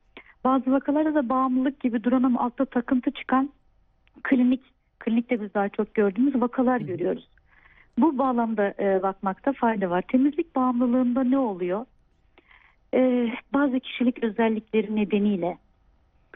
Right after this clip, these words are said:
Speaker 1: duyguların yönetilememesi nedeniyle ya da stresle baş edilememesi nedeniyle bir şekilde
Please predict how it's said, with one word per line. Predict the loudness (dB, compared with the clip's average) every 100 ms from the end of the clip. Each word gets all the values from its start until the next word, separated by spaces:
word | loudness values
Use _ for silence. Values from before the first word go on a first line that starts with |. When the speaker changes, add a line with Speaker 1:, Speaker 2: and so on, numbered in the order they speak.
| -8 0
Speaker 1:
duyguların | 0 2 0 2 0
yönetilememesi | -2 -4 -2 -2 0 -2 -4 -4
nedeniyle | -4 -2 -4 -4 -6 -8 -10 -14 -20 -6
ya | -2
da | -2
stresle | -2 -4 -2 -2 0 0
baş | -2 -2
edilememesi | -4 0 0 0 -2 -4 -2 -2
nedeniyle | -2 -2 0 -2 -4 -8 _ _ _ _ -2
bir | 0
şekilde | 0 -2 -2 0 2